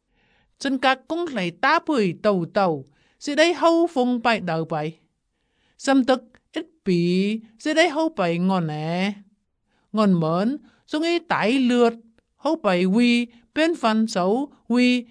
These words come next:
ký bét lĩnh bố bố nhớ, ngày pham xuê buổi sáng tí.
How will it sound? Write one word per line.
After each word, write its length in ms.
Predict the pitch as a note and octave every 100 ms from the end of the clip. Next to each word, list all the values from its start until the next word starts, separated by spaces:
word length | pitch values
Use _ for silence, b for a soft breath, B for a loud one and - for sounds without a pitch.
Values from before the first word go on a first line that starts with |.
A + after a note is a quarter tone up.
| b -
ký 140 | D#4+ D#4+
bét 360 | D#4+ - -
lĩnh 300 | F3 F3 G3
bố 120 | A#3 D4+
bố 120 | E4
nhớ, 400 | C4 B3+ D#4 F#4 b b
ngày 260 | A#3+ G#3+ E3+
pham 340 | - A3 A3+
xuê 640 | A#3 A3+ G#3+ A3 G#3+ G#3+ G#3 -
buổi 200 | A3+ F3+
sáng 300 | D#3+ D#3+ G3
tí. 360 | G#3+ F3 A3+